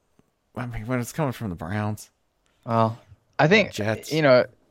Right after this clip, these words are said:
Speaker 2: him, him and Rosen, they'll always be compared to each other. And, like, when, when Josh Rosen throws a pick, I don't know. I just feel like, <clears throat> well, he had to. He had to try something. <laughs> You see the rest of this team, what was he supposed to do?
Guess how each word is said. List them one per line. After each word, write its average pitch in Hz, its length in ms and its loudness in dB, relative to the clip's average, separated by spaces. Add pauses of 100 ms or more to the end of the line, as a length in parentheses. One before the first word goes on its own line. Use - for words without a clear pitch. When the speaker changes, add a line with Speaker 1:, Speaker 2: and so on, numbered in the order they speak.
Speaker 2:
him, 170 260 2
him 202 220 4
and 185 80 4
Rosen, 117 320 4
they'll 107 120 0
always 110 280 4
be 107 120 -2
compared 101 340 0
to 101 40 2
each 98 140 -2
other. 104 160 4
And, 107 160 0
like, 110 180 4
when, 117 280 -2
when 135 160 2
Josh 214 240 4
Rosen 139 260 6
throws 101 180 0
a 92 60 -8
pick, 98 320 -4 (640)
I 131 140 4
don't 156 120 4
know. 143 200 0
I 110 120 0
just 123 220 -6
feel 135 200 6
like, 117 320 4 (140)
<clears throat> 160 560 -2
well, 214 200 6
he 247 100 8
had 240 280 0
to. 156 200 4
He 143 140 2
had 214 120 4
to 190 60 -8
try 202 220 2
something. 185 520 0
<laughs> - 60 -20 (540)
You - 60 -2
see - 180 0
the 196 80 4
rest 180 200 0
of 202 60 -6
this 214 120 -4
team, 233 240 -2
what 233 80 0
was 226 80 0
he 240 80 -2
supposed 233 380 0
to 180 60 -10
do? 127 200 -4